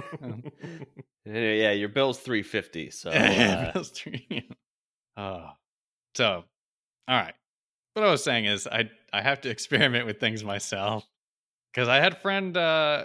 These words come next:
Speaker 2: years ago who was into some pseudoscience stuff. Didn't do it himself, but he would tell me about it, right?
Speaker 1: Mm-hmm.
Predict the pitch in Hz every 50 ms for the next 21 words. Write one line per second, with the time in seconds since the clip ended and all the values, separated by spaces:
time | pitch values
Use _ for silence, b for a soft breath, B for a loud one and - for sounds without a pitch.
0 | - - - 135 143 180 202 202 170 143 117 107 101 95 92 95 95 - _ _
1 | _ _ _ _ _ _ _ 135 117 107 104 107 95 - - 104 - - 104 95
2 | 90 87 _ _ _ _ _ _ _ _ _ _ - - - 104 90 90 85 -
3 | - 95 90 90 - - - 92 92 95 - _ _ _ _ _ _ _ - 214
4 | 196 185 160 - 156 135 113 98 95 - - 170 160 147 135 - 120 104 95 92
5 | 87 - - - 143 156 139 104 90 90 87 85 82 80 - - - _ _ _
6 | _ - 87 - - 85 - - _ _ _ _ _ - 87 87 92 87 98